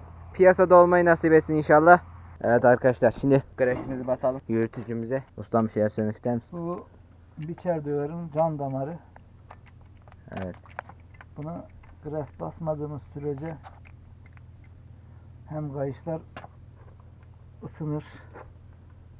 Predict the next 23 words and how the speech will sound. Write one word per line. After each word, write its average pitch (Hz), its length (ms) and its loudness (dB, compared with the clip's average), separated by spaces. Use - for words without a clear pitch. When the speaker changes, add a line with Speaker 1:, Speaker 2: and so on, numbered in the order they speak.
Speaker 2:
hem 160 220 -8
içindeki 165 680 -10
Speaker 1:
Hararet 98 440 -8
yükselir. 92 360 -16
Speaker 2:
yok, 156 300 -10
içindeki 160 480 -12
topu 160 220 -10
Speaker 1:
Ha. 170 60 -6
Speaker 2:
yer. 175 100 -10
Tabi 175 200 -4
kayışlar 170 400 -2
ısındıktan 180 500 -6
sonra 180 260 -4
da 190 80 -2
şunu 175 260 -6
ısındırıyor. 139 640 -6
Speaker 1:
Bu 117 40 -10
Speaker 2:
O 113 40 -8
Speaker 1:
ısınınca 165 320 -4
Speaker 2:
ısınımı 185 480 -8
Speaker 1:
motor 202 240 -8
Speaker 2:
motoru 175 380 -6
Speaker 1:
ısınıyor. 202 160 -10